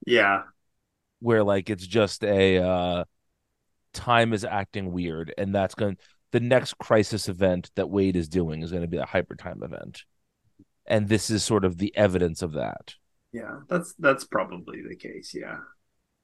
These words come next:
Speaker 2: But anyway, Zach, what'd you think of this issue?
Speaker 1: Um,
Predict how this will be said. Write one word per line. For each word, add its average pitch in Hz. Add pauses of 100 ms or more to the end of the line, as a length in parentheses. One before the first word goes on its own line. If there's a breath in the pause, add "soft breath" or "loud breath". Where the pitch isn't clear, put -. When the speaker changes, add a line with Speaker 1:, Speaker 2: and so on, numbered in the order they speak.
(840)
Speaker 2:
But 196
anyway, 131 (320)
Zach, 160 (140)
what'd 143
you 160
think 170
of 165
this 170
issue? 95 (1160)
Speaker 1:
Um, 156